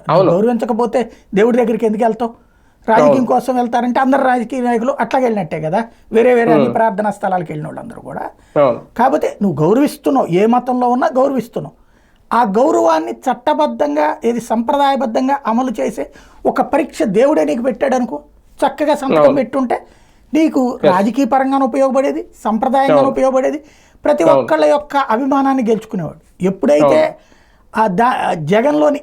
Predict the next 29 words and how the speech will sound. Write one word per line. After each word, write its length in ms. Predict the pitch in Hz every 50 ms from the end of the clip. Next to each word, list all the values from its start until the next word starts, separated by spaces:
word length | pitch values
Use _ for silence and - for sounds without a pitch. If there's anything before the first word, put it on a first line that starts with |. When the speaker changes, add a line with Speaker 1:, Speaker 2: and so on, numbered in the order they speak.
| - -
Speaker 2:
ఈగో 280 | 240 247 220 294 302 285
ఉంటుంది, 460 | 262 233 214 - 185 147 131 - - _ _ _ - 214
ఆ 160 | 214 220 220 - -
ఈగో 220 | 233 240 214 285 277
Speaker 1:
Hmm. 120 | 294 269
Speaker 2:
వైఫై 280 | - 269 - - 277 262
లాగా 260 | 254 254 240 226 247
ఆయన 140 | 247 240 208
చుట్టూ 300 | 196 226 208 - - 226
ఉంటది, 280 | 196 156 151 - - - _ _ _ _ _ _ _ - - -
ఆ 120 | 226 240
Speaker 1:
Hmm. 120 | 240 269 262
Speaker 2:
ఈగోని 460 | 247 233 226 269 294 294 311 320 311
టచ్ 560 | - - - - 247 240 240 - - - -
చేశాడు 420 | 294 285 254 - 277 240 226 226 - - -
జగ-, 340 | 214 214 214 220 226 220 208 - - 190 180 170 180 - - -
చంద్రబాబు 380 | 214 220 226 208 202 175 151
నాయుడు. 240 | 135 127 - - 160
Speaker 1:
చంద్రబాబు. 360 | 151 151 143 131 123 113 110 - - _ _ - 143
Hmm. 160 | 139 131 120
Speaker 2:
చేస్తే 760 | 110 - 254 269 294 294 - - - 269 247 247 254 294 - - _ _ _ _ _ -
అదే 440 | 240 262 247 294 302 302 294 294 294 240
మన 340 | 240 247 247 240 226 220 214 208
జూనియర్ 320 | 180 196 254 269 294 285 277
ఎన్టీఆర్ 420 | 269 254 226 240 262 254 254 254 247 - - _ _ - 233
ఈగో 460 | 226 240 220 269 262 254 - - - - _ _ -
ఆ, 240 | 233 220 214 208 202
వైఫై 420 | 190 196 240 269 - 285 269 247
అయితే 340 | 247 240 214 - 294 - -